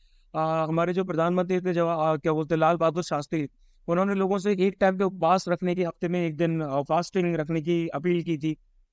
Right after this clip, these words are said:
क्यों? क्योंकि हमारे पास में खाना नहीं था, हमें खाने जो है व्हीट वगैरह यूएसए से इंपोर्ट करना पड़ता था, वो भी हमें लो क्वालिटी के व्हीट्स को भेजा जाता था। ठीक है,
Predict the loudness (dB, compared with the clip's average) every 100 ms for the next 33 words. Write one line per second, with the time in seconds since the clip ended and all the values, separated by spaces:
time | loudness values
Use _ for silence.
0 | _ _ _ _ _ 4 4 6 2 2
1 | 0 0 4 4 4 -2 -2 -6 _ _
2 | 0 2 4 2 0 0 -2 _ _ -4
3 | 0 0 2 0 2 0 0 2 0 -2
4 | -4 0 0 2 0 2 -2 -2 -2 -2
5 | 0 0 2 0 0 -2 0 0 2 -2
6 | 0 0 0 0 0 -2 0 -2 0 -2
7 | -2 -4 -8 -2 -2 0 0 0 -2 _
8 | _ _ 4 4 4 -2 -6 _ -4 2
9 | 2